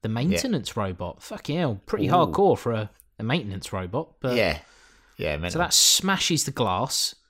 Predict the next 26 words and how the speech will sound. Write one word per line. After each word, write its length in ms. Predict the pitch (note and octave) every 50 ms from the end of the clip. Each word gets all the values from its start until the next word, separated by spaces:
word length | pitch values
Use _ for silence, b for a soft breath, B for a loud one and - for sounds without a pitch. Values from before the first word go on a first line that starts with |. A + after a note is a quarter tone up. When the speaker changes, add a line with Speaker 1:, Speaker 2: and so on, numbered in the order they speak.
| _ _ _ _ _ _ _ _ _ _ _ _ -
Speaker 1:
and 380 | B2 A#2+ A#2 A2+ A2+ G#2+ - - -
these 220 | D3+ E3 E3 -
two 220 | - - E3 D#3
guys, 680 | C#3+ D3 C3+ B2 G#2 F2 F2+ F2 F#2 G2 - - - - - _ _ _ _ _ _ _ _ _ _ _ _ -
now, 380 | A2+ A#2 A2+ A2+ A2 A2 - - _ _ _ _ _ _ _ _
y-, 120 | F2+ - _ _
you 200 | - C3+ B2+ C3
know 380 | C3+ D3 D#3 D3+ C#3+ C3+ B2+ A#2+
I 40 | A#2+
like 280 | A#2+ A#2+ A2+ A2+ -
extras, 720 | A#2 A2+ A2+ - - - - - F#2 F#2 F2 - - - - -
random 400 | A2+ A2 B2 B2 A#2+ A2+ A#2 A2+
extras. 680 | G#2+ G2 - - - - - F2 F2 - - - - - _ _ _ _ _ _ _ _ _ _ _
So 420 | - - - B2+ A#2+ B2 B2 A#2+ - -
they're 140 | - E2 -
Speaker 2:
Yeah. 60 | F2 E2
Speaker 1:
sitting 380 | - - - A2+ A2 G2+ G2
there 220 | F#2+ F#2 F#2+ G2 F#2+
with 160 | G#2 F#2+ -
no 420 | A#2 A#2 C3 C#3+ D#3+ E3 E3+ E3+ E3
expression 640 | B2 C3+ - - - - - B2+ - - - G#2+
on 120 | G2+ F#2+ F#2+
their 100 | F#2 F2+
face 380 | - - F#2+ F#2 F#2 - -
whatsoever, 640 | A2+ G#2+ - - - A2 G#2 G2+ G2 E2+ - - - _ _ _ _ _ -
right? 200 | - G2+ D3+ C#3+